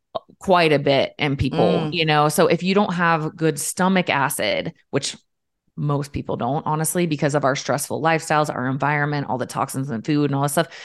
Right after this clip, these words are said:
Speaker 1: and a way you can know you don't have good stomach acid is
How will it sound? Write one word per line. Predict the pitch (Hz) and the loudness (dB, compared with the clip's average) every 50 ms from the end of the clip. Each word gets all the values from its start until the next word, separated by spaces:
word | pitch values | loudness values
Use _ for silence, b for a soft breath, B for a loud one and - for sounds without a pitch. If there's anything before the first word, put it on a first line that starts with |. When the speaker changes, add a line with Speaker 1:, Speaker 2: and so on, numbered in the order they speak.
| B B B B B B B B B | B B B B B B B B B
Speaker 1:
and | - 160 | 0 0
a | 151 | 2
way | 147 156 165 | 4 4 4
you | 170 170 156 | 4 4 2
can | - 160 147 | 0 2 2
know | 147 147 151 | 2 4 4
you | 147 143 | 2 2
don't | 139 139 151 | 2 2 0
have | 143 139 | 0 0
good | 147 143 131 | 0 0 0
stomach | - - 156 170 156 131 | 0 0 2 2 4 4
acid | 131 131 139 143 139 139 139 | 2 2 2 2 2 2 2
is | 139 135 135 135 - - | 2 0 0 -2 -4 -6